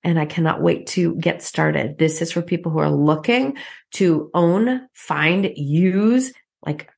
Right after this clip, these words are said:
with confidence, their voice in their business. And in this online space, as noisy as it is now,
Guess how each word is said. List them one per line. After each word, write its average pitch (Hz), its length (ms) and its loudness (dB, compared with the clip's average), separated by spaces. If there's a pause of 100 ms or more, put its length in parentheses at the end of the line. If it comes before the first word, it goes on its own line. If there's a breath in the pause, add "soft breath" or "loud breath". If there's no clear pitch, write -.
(100)
with 160 280 0
confidence, 190 680 0 (100)
their 160 400 2
voice 160 600 0
in 170 200 0
their 160 180 4
business. 147 640 -2
And 151 560 2
in 196 160 0
this 190 260 -2
online 170 380 0
space, 165 400 -2
as 156 100 0
noisy 160 400 2
as 151 200 2
it 139 100 0
is 147 180 2
now, 147 400 0